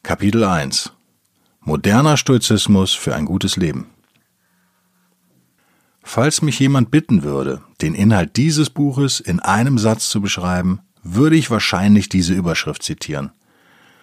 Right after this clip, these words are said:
Moderner sagt, dass es um das Hier und Jetzt und unser heutiges Leben geht. Gutes wiederum zeigt uns, wohin unsere Reise idealerweise führt, nämlich direkt zu unserem persönlichen Glück.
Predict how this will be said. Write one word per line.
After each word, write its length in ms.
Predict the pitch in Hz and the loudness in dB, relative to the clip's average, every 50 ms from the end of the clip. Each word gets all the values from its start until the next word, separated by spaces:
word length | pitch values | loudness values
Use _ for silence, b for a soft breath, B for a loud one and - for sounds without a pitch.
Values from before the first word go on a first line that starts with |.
| b b b b | b b b b
Moderner 520 | 69 76 73 - 76 71 76 87 104 110 | -10 -8 -6 -2 -2 0 2 2 2 2
sagt, 380 | 107 120 123 120 123 131 123 - B B B B B B B | 4 4 4 2 2 0 -2 -8 B B B B B B B
dass 160 | B 92 90 | B -2 0
es 120 | 101 95 | 2 2
um 100 | 104 117 | 2 2
das 160 | 107 95 - - | 2 2 0 0
Hier 380 | - 151 156 110 78 69 62 | 0 2 2 2 2 0 -2
und 160 | 71 80 80 | -4 -4 -2
Jetzt 400 | 95 107 90 80 - - - - | -2 -2 -2 -2 -4 -6 -8 -8
und 100 | - 90 | -8 -6
unser 300 | 90 98 90 90 82 73 | -4 -4 -2 -2 -2 0
heutiges 420 | 78 101 107 98 - 101 95 85 104 | 0 0 0 2 2 0 0 0 2
Leben 300 | 107 107 87 76 73 67 | 2 2 2 0 -2 -6
geht. 320 | 67 65 62 - - - _ _ _ _ _ _ _ _ _ _ _ | -6 -8 -8 -10 -16 -20 _ _ _ _ _ _ _ _ _ _ _
Gutes 380 | - 202 98 - - 101 - - | -2 0 2 2 2 0 0 -2
wiederum 320 | 82 76 78 71 78 80 | -2 -2 -2 -2 -2 -4
zeigt 340 | - - 85 76 76 - - | -2 -2 -2 -2 -2 -4 -4
uns, 340 | 98 135 165 - - - - _ _ - | -4 -4 -4 -4 -8 -10 -14 _ _ -2
wohin 260 | 151 175 196 190 165 | 2 4 6 6 6
unsere 340 | 131 120 92 90 85 78 69 | 6 4 2 2 2 0 0
Reise 300 | 69 78 90 90 87 101 | 0 0 0 0 0 -2
idealerweise 760 | - 95 80 85 87 80 87 98 95 90 87 85 85 82 82 | -2 -4 -4 -2 -2 0 0 0 0 0 -2 -2 -2 -4 -6
führt, 400 | 80 - 170 165 104 65 - - _ - | -6 -4 -2 0 -2 -2 -4 -8 _ -8
nämlich 500 | 73 71 76 82 92 104 107 - - - b b b b b b | -6 -4 -4 -2 0 0 -2 -2 -6 -14 b b b b b b
direkt 400 | 123 135 127 90 92 95 - - | 2 2 4 4 2 -2 -4 -4
zu 140 | - - 76 | -6 -6 -4
unserem 260 | 78 80 71 76 - | -4 -4 -4 -4 -4
persönlichen 540 | - - 76 73 82 87 87 85 80 - 101 | -4 -4 -4 -2 0 0 0 0 0 0 0
Glück. 340 | 101 110 113 90 - - | 0 2 0 0 0 -4